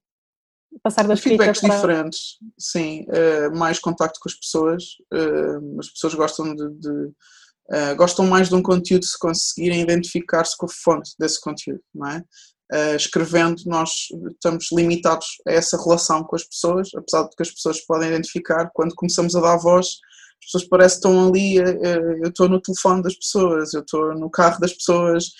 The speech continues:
Speaker 2: eu estou na, na cozinha das pessoas, não é? A falar, as pessoas estão a ouvir a minha voz e criar, começaram a criar uma relação,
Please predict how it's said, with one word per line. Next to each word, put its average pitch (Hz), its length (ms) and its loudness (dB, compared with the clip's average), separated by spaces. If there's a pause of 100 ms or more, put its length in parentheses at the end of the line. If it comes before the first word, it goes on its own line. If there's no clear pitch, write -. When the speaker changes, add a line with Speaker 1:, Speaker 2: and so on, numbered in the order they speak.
(180)
Speaker 2:
eu 160 80 0
estou 165 300 6
na, 151 380 0 (240)
na 160 120 0
cozinha 180 400 4
das 175 140 2
pessoas, 175 400 2
não 165 80 0
é? 175 180 -2
A 175 60 0
falar, 170 440 4
as 170 80 -6
pessoas - 200 -8
estão 170 120 0
a 165 40 2
ouvir 170 160 0
a 170 40 0
minha 165 160 -2
voz 156 300 -2
e 170 60 -6
criar, 165 320 -4
começaram 175 320 0
a 165 40 -6
criar 165 240 -2
uma 165 140 -4
relação, 165 480 -4